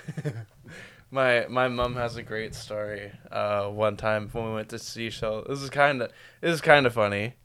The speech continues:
maybe kinda sad, but it, it gets, it gets funny. So one year when my grandpa passed away, uh, my mom's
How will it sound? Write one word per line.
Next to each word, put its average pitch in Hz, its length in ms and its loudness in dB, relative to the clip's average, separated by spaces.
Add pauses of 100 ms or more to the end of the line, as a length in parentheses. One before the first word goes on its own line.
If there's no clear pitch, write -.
(480)
maybe 175 320 4
kinda 117 280 4
sad, 104 400 2
but 117 260 8 (460)
it, 131 220 2
it 135 180 4
gets, 131 420 4
it 123 120 2
gets 117 200 2
funny. 98 320 0
So 120 400 6 (1300)
one 147 400 6
year 120 540 2 (160)
when 117 280 0
my 110 120 0
grandpa 107 760 0 (160)
passed 107 380 4
away, 107 480 0 (880)
uh, 101 520 4
my 107 200 2
mom's 104 640 0